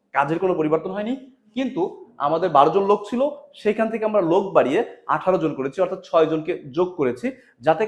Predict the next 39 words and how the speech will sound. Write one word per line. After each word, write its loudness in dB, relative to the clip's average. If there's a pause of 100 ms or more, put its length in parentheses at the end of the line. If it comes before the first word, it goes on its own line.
কাজটি 0 (180)
দ্রুত 0 (120)
শেষ -8
হয়ে -6
যায়। -14 (220)
আমরা 4
বুঝতেই 0
পারছি 0 (100)
যখন -4 (100)
লোক 4
বাড়ছে 2 (320)
তখন 0
সেই -4
কাজটি -6 (140)
দ্রুত -2 (100)
শেষ -12
হয়ে -14
যাবে। -14 (340)
তাহলে 6 (140)
বারো 6
জন -2
লোক 4
কাজটি -4
করতে -4
পারে 4 (260)
নয় 0
দিনে, 2 (500)
একজন 2
লোক 2
করতে 0
গেলে 0
সে -6
কাজটি -6 (160)
আরো 4 (100)
বেশি -6
দিন 2
লাগবে, 0 (300)
এই -10
জন্য -2